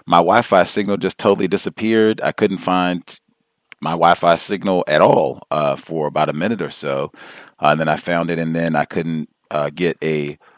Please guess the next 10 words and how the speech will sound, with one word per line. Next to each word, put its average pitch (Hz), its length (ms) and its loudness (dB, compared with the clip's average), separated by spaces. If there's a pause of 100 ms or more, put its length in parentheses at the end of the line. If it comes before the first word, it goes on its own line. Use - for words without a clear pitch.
Skype - 380 2
connection, 67 500 -8
so 73 300 -8
it 67 180 -8
was, - 600 -10
uh, 67 240 -6
challenging 82 520 -4
for 73 640 -10 (160)
a 78 60 -8
number, 82 600 -4